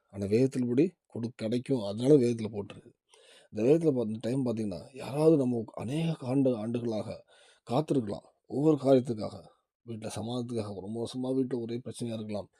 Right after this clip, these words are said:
பொருளாதார பிரச்சனைகளோ, இல்ல வ-, ஆரோக்கியத்துக்காக பல வருஷமா காத்திருப்பாங்க. "எனக்கு ஒரு ஆரோக்கியம் வரணும்னு" அவங்களே நம்ப மாட்டாங்க. அப்படி காலங்கள் போயிடும். வீடு வாங்குது, இப்போ விலைவாசிக்கு நம்மளால சொந்த வீடு வாங்க முடியுமா?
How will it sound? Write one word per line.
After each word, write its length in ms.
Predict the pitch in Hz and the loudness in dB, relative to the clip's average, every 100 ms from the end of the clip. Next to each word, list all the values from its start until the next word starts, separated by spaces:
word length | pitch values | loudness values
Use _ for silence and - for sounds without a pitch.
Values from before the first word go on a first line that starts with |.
| _ _ _ - | _ _ _ -8
பொருளாதார 380 | 113 123 123 117 | -2 0 0 -2
பிரச்சனைகளோ, 520 | 110 - 107 101 101 - _ _ | -8 -8 -10 -8 -10 -12 _ _
இல்ல 140 | 107 | -10
வ-, 220 | 107 107 - - | -10 -10 -14 -14
ஆரோக்கியத்துக்காக 680 | - 151 165 156 127 117 101 - | -8 -4 -2 -2 -4 -4 -8 -8
பல 180 | 107 139 | -6 -2
வருஷமா 400 | 139 - 151 147 | -2 -2 -4 -4
காத்திருப்பாங்க. 560 | 143 123 127 120 101 90 - - - _ | -6 -6 -6 -8 -10 -12 -20 -20 -20 _
"எனக்கு 320 | 92 120 139 | -6 -4 -2
ஒரு 100 | 113 | -2
ஆரோக்கியம் 520 | 92 135 147 143 139 | 0 6 6 4 -2
வரணும்னு" 420 | 107 123 143 156 - | -2 0 2 0 -2
அவங்களே 380 | - 135 147 156 | 0 4 8 8
நம்ப 340 | 131 120 113 | 6 2 -2
மாட்டாங்க. 240 | 101 82 73 - _ _ _ _ | -6 -12 -16 -20 _ _ _ _
அப்படி 320 | _ - 120 - | _ -8 -8 -8
காலங்கள் 400 | 110 120 123 110 | -8 -4 -4 -4
போயிடும். 220 | 110 113 | -6 -2
வீடு 260 | 113 151 147 | 4 8 8
வாங்குது, 380 | 131 135 147 190 - - - | 8 6 4 2 -6 -20 -16
இப்போ 280 | 107 117 110 | -12 -2 2
விலைவாசிக்கு 520 | 107 123 131 - 139 | 4 6 4 2 -2
நம்மளால 280 | 113 123 131 | -2 -2 -2
சொந்த 200 | 117 113 | -2 0
வீடு 100 | 127 | 0
வாங்க 160 | 120 120 | 0 0
முடியுமா? 400 | 113 117 117 | 0 2 0